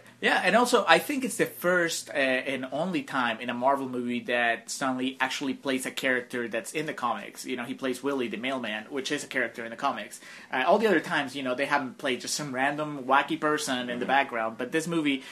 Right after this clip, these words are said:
Speaker 1: that's how you know it's a real deal. They figure out a way of bringing Stan Lee in as a legitimate character.
Speaker 2: So they go to the top floor where Reed's laboratory is located. Nice setup he's got there. You know, I thought he was doing, he was strapped for cash, but he must be doing all right.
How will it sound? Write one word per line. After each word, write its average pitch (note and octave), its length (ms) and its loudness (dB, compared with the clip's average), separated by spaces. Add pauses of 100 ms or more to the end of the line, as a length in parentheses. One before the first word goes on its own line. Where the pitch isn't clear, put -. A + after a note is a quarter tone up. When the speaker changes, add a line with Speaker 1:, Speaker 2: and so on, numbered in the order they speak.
(280)
Speaker 1:
that's E3+ 140 6
how F#3+ 60 4
you E3 120 4
know D3+ 80 4
it's C#3 140 -2
a C3 60 0
real B2+ 280 0
deal. A#2 400 -2
They B2 200 -2
figure D3 300 0
out B2+ 140 4
a - 20 0
way A#2+ 200 4
of A#2+ 140 -2
bringing A#2+ 340 -4
Stan B2 300 -6
Lee A#2+ 300 0
in A2+ 160 -4
as A#2+ 200 -4
a A#2+ 80 -6 (100)
legitimate C3 500 -4
character. - 500 -8
Speaker 2:
So D3+ 120 8
they D3 100 10
go D#3+ 120 12
to D3 60 6
the - 60 -4
top D#3 280 10
floor C#3+ 300 8
where A2 120 8
Reed's A2+ 260 4
laboratory G#2 600 4
is F#2 220 -2
located. F#2+ 640 -2 (200)
Nice C#3 240 -2
setup A2+ 320 -2
he's E2+ 140 -10
got F2+ 200 -8
there. F#2 300 -4 (100)
You F#2+ 60 -10
know, G2 160 0
I G#2 100 6
thought A2+ 220 6
he A#2+ 80 4
was G#2+ 160 2
doing, G2 360 -2
he G2+ 120 -6
was F2+ 120 -10
strapped G#2+ 300 2
for - 80 -10
cash, G#2 400 2
but F#2+ 140 -8
he A2 100 -4
must G#2+ 200 -2
be G#2+ 80 -4
doing G#2 200 0
all G2 80 0
right. G#2 240 4